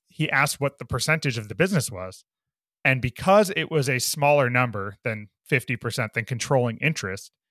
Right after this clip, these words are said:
even if the business is valued at one thing, to value his stake in that business, you wouldn't simply multiply that percentage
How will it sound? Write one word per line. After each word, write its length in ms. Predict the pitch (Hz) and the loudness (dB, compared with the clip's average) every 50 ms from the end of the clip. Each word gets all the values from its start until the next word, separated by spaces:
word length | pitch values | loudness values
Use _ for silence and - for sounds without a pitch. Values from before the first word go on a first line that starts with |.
| _ _ _ _ _ _ | _ _ _ _ _ _
even 320 | - 180 202 214 247 233 208 - | 0 0 2 4 4 2 4 2
if 180 | 190 175 - - | 0 0 2 -2
the 120 | 147 135 | -4 -4
business 460 | 104 95 147 160 151 151 139 120 - | 2 4 4 4 4 2 0 -2 -2
is 120 | 135 120 107 | -4 -4 -2
valued 340 | 120 127 123 127 131 127 | 0 2 2 2 2 2
at 140 | 117 110 90 | 0 0 0
one 240 | 117 131 156 160 151 | 2 2 2 2 0
thing, 340 | - - 101 101 98 104 107 _ _ _ _ _ _ _ | -6 -8 -8 -8 -10 -12 -18 _ _ _ _ _ _ _
to 120 | - - 151 | 0 0 0
value 500 | 120 104 143 151 165 180 202 214 202 175 | 2 2 2 2 4 2 2 2 2 2
his 280 | 127 139 185 190 180 | 4 4 4 2 2
stake 320 | - - - 165 170 170 - | 0 2 4 4 4 4 2
in 80 | 170 151 | 2 2
that 200 | 143 117 - 123 | 2 0 2 2
business, 380 | 180 190 165 143 127 120 - 139 | 2 4 4 2 0 0 0 0
you 80 | 131 | 2
wouldn't 260 | 127 170 190 202 190 - | 2 2 2 2 0 -2
simply 300 | - 185 160 - 151 135 | -4 -4 -2 -2 -2 0
multiply 600 | 123 131 131 139 - 156 - - - 131 117 113 | 2 4 2 2 2 -4 -6 -2 -2 0 0 0
that 280 | 107 123 123 - - | 0 0 -2 -2 -4
percentage 720 | - 131 117 - 151 151 147 - 117 101 104 104 - - | -8 -6 -4 0 2 2 0 0 -6 -8 -8 -10 -14 -18